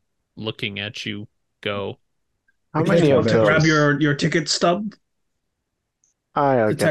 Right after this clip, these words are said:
Speaker 2: back
Speaker 4: Detective.
Speaker 2: to that later. Yeah.
Speaker 3: I can't imagine what they look like under there. It must be horrible because they're,
Speaker 2: It's
Speaker 3: uh,
Speaker 2: moving under there.
Speaker 4: I
Speaker 3: Well, it's, he
Speaker 4: have a
Speaker 3: touched
Speaker 4: bad feeling about this.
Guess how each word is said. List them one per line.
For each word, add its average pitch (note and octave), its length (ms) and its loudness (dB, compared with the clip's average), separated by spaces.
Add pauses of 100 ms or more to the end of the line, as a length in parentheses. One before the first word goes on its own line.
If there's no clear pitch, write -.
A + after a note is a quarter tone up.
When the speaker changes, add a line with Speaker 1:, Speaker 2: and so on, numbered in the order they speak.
Speaker 2:
back - 0 -
Speaker 4:
Detective. - 240 -4
Speaker 2:
to - 80 -6
that A2 260 -4
later. G#2 400 0 (160)
Yeah. A#2+ 360 -2 (840)
Speaker 3:
I B2 140 0
can't E3 280 0
imagine A#2+ 360 2
what G2+ 120 0
they G#2 100 0
look A#2 260 0
like F2 240 -4
under F#2+ 220 -4
there. G#2+ 140 0
It A#2 60 0
must A2 200 -4
be G2 80 -6
horrible G2+ 560 -2
because G2+ 460 -6
they're, G#2+ 280 -4 (760)
Speaker 2:
It's A#2+ 340 0
Speaker 3:
uh, B2+ 40 2
Speaker 2:
moving A2+ 440 2
under G2+ 200 -4
there. - 320 -8 (300)
Speaker 4:
I C#3+ 420 2
Speaker 3:
Well, C3 100 4
it's, A#3+ 280 2
he G#3+ 100 4
Speaker 4:
have F#3+ 180 4
a F#2 40 2
Speaker 3:
touched - 100 0
Speaker 4:
bad D3+ 280 2
feeling C3+ 320 -2
about A#2+ 240 -6
this. - 480 -10